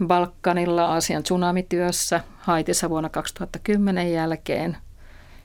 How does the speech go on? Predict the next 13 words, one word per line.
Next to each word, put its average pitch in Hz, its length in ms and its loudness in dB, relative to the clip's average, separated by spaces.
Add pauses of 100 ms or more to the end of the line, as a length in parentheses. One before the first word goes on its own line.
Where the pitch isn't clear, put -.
(280)
ja 160 240 2
myös 160 340 2
sitten - 280 -2 (220)
monissa 165 280 0
kriiseissä 220 480 4
sen 165 220 2
jälkeen, 151 540 2
muun 160 140 -2
muassa 185 200 -2
Nepalin 160 340 0
maanjäristyksen 160 680 -2
jälkeen - 380 -2
Filippiineillä 165 760 -2